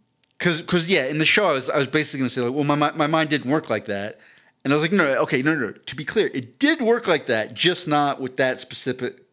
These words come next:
subsection of the female population." And then I was trying to remember if I had actually ever gotten the sex talk from my parents, 'cause it's like, yes, I do understand how sex works. I'd had sex, uh, more than once by that point in my life.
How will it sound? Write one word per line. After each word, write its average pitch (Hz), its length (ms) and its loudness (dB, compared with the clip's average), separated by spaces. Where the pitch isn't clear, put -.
subsection 120 760 -2
of 107 100 -10
the 104 60 -8
female 113 300 -8
population." 113 720 -6
And 143 180 2
then 247 220 2
I 156 140 -2
was 151 200 0
trying 180 340 -6
to 190 140 -10
remember 156 640 -4
if 139 160 -2
I 135 100 2
had 127 160 -2
actually 131 480 -2
ever 123 220 0
gotten 117 480 -2
the 113 80 -6
sex - 340 -6
talk 135 280 -4
from 113 140 -10
my 101 100 -10
parents, 123 400 -8
'cause 135 160 -8
it's 127 180 -8
like, 139 160 -4
yes, 127 160 0
I 131 80 -6
do 151 280 0
understand 139 440 -4
how 123 80 -4
sex 120 300 -8
works. 107 320 -8
I'd 113 140 -8
had 123 180 -2
sex, - 320 -4
uh, 113 220 -8
more 131 200 4
than 165 180 2
once 131 260 0
by 120 140 0
that 113 200 -2
point - 180 -6
in 107 40 -8
my 113 100 -4
life. 110 420 -6